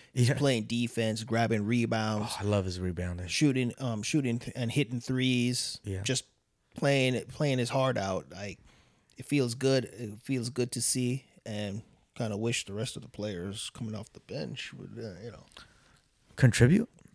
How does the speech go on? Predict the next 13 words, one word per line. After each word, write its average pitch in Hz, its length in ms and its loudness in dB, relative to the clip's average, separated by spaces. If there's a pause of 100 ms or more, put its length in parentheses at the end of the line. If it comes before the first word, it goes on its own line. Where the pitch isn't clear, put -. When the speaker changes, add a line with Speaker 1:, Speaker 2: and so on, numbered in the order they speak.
(380)
Speaker 1:
have 131 180 2
that 110 140 0
same 120 240 -2
passion. 127 480 -6 (1300)
Speaker 2:
It 143 40 -2
was 151 160 2
hard 135 220 2
to - 100 -4
see, 95 220 2
man. 95 240 2
That's, 123 180 0
and 113 300 6
we 139 400 0